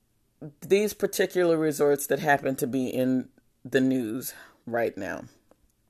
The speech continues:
is there an issue? There very well could be. Is it one where every day you're, you're, you keep hearing something different, but when you hear one story, people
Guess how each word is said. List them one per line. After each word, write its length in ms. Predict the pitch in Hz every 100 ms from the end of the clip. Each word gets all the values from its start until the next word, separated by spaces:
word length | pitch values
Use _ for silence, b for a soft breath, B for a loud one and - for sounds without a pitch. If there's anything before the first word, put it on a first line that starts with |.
| _ _ _ _
is 220 | 180 180
there 140 | 175 170
an 160 | 151 -
issue? 540 | 190 190 - 190 185
There 240 | 190 226 226
very 280 | 175 175 160
well 260 | 139 135
could 340 | 139 147 120 -
be. 260 | - 156 B B B B B _
Is 220 | 175 175
it 160 | 175 143
one 600 | 139 170 180 180 180 170
where 680 | 156 165 151 147 151 175 - _ _ _ _ _ _ _ _
every 300 | - 165 170
day 260 | 156 170 165
you're, 300 | 147 147 160 - -
you're, 220 | 135 147 135
you 160 | 151 165
keep 220 | - 170
hearing 320 | - 175 156
something 400 | 170 151 139 135
different, 540 | 196 214 160 147 135 -
but 240 | - 165 -
when 240 | 160 160
you 100 | 165
hear 300 | 160 - 196
one 320 | 180 180 202
story, 500 | 202 - 151 147 143 - b b b b
people 680 | - 220 - 170 165 156